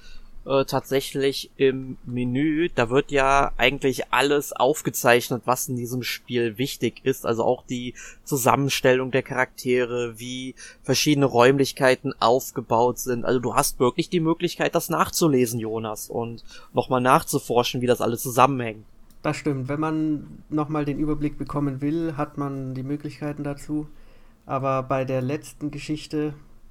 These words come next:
Speaker 2: irgendwann war's mir dann auch egal. <laughs>
Speaker 1: Okay.
Speaker 2: Ich wollte dann, da waren halt irgendwelche Leute, die vielleicht verwandt sind miteinander oder auch nicht.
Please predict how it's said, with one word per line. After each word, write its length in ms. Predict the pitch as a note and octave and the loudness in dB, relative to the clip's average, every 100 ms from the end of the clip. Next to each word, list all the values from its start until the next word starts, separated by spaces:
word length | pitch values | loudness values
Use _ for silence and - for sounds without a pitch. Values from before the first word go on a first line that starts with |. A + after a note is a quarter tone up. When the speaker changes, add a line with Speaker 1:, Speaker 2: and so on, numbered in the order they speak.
| - | -8
Speaker 2:
irgendwann 400 | D3 C#3 B2+ B2 | -4 -2 -2 0
war's 180 | B2+ B2 | 0 -2
mir 80 | B2 | -6
dann 160 | A#2+ A#2 | -6 -8
auch 120 | A2 | -8
egal. 340 | A2 A2 A2+ A#2 - - - - | -6 -4 -4 -6 -8 -4 -2 0
<laughs> 100 | - - - - D#4 | 0 -2 -6 -8 4
Speaker 1:
Okay. 60 | |
Speaker 2:
Ich 80 | D#3 | 4
wollte 300 | C#3+ C#3 D3 | 6 6 4
dann, 120 | D3 | 2
da 140 | D3 D3 | -4 2
waren 160 | D#3 | 2
halt 140 | D3 D3 | 4 2
irgendwelche 340 | D#3 D3 C#3+ | 0 0 4
Leute, 300 | C#3 D3 D3 | 6 6 4
die 100 | C#3 | 0
vielleicht 480 | C#3 C#3 C#3 D3 - | -4 -4 -4 -4 -10
verwandt 500 | - - C3 C3+ C#3+ | -18 -6 -2 -2 -2
sind 200 | D3 C3 | -6 -8
miteinander 420 | C#3 C3+ C3+ B2+ | -8 -6 -4 -4
oder 140 | B2+ B2+ | -4 -6
auch 80 | |
nicht. 400 | C#3 C#3+ - - | -4 -6 -8 -12